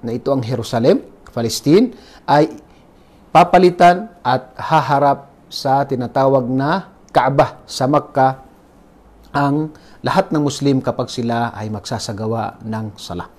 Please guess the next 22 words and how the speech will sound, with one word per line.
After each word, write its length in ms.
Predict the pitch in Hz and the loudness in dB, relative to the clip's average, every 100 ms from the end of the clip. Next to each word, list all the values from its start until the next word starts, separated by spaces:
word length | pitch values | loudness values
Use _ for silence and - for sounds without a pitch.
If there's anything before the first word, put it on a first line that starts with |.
| _ - _ _ - - | _ -20 _ _ -20 -8
At 400 | 127 135 139 - | 2 2 2 -2
ito 220 | 143 208 175 | -4 2 4
ay 80 | |
nabanggit 560 | 165 160 147 127 143 147 | 6 6 4 4 -2 -2
sa 160 | - 123 | -4 -4
Suratul 560 | - 160 147 143 123 | -2 0 0 0 -2
Baqarah 400 | 117 - 131 147 | -2 -2 -2 -4
na 80 | 123 | -4
sinabi 400 | - 135 151 131 | -4 0 0 -2
ni 40 | 120 | -4
Allah 160 | 127 | -6
Subhanahu 560 | 131 113 - 123 117 113 | -6 -8 -8 -6 -6 -6
wa 60 | 107 | -6
Ta'ala, 320 | 117 151 180 - - - _ | 0 2 2 -2 -18 -20 _
"قد 160 | 139 135 | -2 2
نرى 320 | 147 143 131 131 | 4 6 4 0
تقلب 380 | - 139 139 127 | -2 0 2 4
وجهك 480 | 131 139 123 135 | 4 2 -4 -8
في 100 | - 123 | -8 -8
السماء، 720 | - 131 120 151 180 - - _ _ - _ | -6 -4 0 0 -2 -6 -20 _ _ -20 _
فلنولينك 880 | 139 151 156 147 151 143 135 131 127 | 2 4 6 4 6 4 4 2 0
قبلة 480 | 120 - 131 131 | -2 -2 0 0